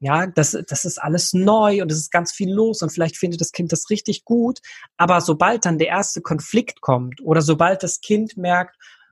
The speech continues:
„Oh shit, ich muss da ja jeden Tag hin und eigentlich möchte ich viel lieber mit der Mama zu Hause, äh,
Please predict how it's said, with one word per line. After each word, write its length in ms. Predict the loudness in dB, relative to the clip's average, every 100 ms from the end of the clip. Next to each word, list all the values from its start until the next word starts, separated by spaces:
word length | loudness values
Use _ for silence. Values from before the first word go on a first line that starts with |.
| _ _
„Oh 120 | 2 2
shit, 440 | 4 2 2 -2 -18 _ _ _ -10
ich 120 | -2
muss 180 | -2 2
da 100 | 2
ja 100 | 4
jeden 300 | 4 4 2
Tag 280 | 2 0 0
hin 260 | -2 -4 -6
und 140 | -6
eigentlich 400 | -2 -2 -2 0
möchte 260 | 2 2 0
ich 80 | -2
viel 180 | 0 2
lieber 460 | 4 4 4 2
mit 200 | -2 -2
der 80 | 0
Mama 260 | 2 2 0
zu 200 | -2 2
Hause, 640 | 4 4 2 2 2 2 -2
äh, 340 | -2 2 2